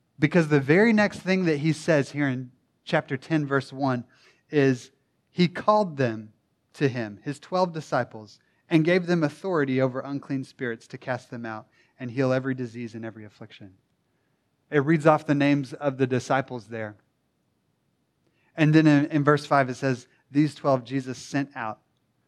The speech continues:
instructing them." And he gave them instructions on what they're to do. I wonder how much of a dramatic pause he said, "Pray that the Lord would send laborers into this harvest. Now I'm sending you out."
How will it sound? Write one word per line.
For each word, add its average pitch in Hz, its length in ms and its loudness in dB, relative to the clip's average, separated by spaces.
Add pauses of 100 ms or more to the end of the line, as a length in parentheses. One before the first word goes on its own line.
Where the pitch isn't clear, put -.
(380)
instructing 123 640 -6
them." 110 160 -10
And 127 60 -4
he 127 60 0
gave 139 200 2
them 139 160 0
instructions 127 580 -6
on 120 140 -8
what 123 160 -10
they're 123 100 -6
to 120 160 -16
do. 113 280 -12 (640)
I 147 100 -16
wonder 190 360 0
how 160 380 -6
much 160 280 -2
of 135 120 -8
a 131 60 -6
dramatic 127 500 -2
pause 113 260 -6
he 127 120 -8
said, 120 280 -2 (320)
"Pray 208 420 6
that 160 260 2
the 156 100 6
Lord 165 260 4
would 156 140 0
send 165 200 4
laborers 151 520 4
into 147 180 4
this 131 200 0
harvest. 123 600 -2 (2500)
Now 117 120 -8
I'm 101 120 -16
sending 120 400 -8
you 117 120 -4
out." 107 320 -2